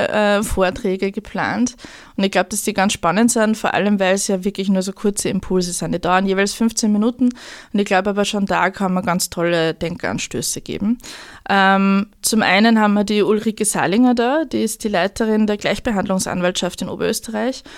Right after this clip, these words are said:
Und die wird ein Thema auf den Tisch bringen, das ich finde, das oft ein bisschen untergeht, nämlich wie schaut denn eigentlich die gesetzliche Lage so aus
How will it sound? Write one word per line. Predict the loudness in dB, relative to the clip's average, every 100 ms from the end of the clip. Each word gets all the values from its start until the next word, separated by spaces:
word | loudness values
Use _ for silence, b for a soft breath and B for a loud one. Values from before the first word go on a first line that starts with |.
| B B B
Und | 0 2 2 0 -10 _ _ 0
die | 2 2 4
wird | 4 6 4 -2 0
ein | 0 2
Thema | 2 4 4 4
auf | 2 0 -2
den | -2 0
Tisch | 0 -4
bringen, | -2 0 2 0
das | -2 -8 -10 _ _
ich | -2 -2
finde, | 2 4 4
das | 2 0 -8
oft | -4 -2 -2
ein | -2
bisschen | -2 -2
untergeht, | 0 0 0 -4 -2 -4 -4 B B B B -2
nämlich | 2 4 2 0 -4
wie | -4 -2
schaut | 0 0 0 0
denn | -2 0
eigentlich | -2 0 0 -2 -4
die | -8
gesetzliche | -4 -4 -6 -8 -8 -8 -8 -4 -2 -2 -4 -8
Lage | -4 -2 -2 -6
so | -8 -6
aus | -4 0 0 -2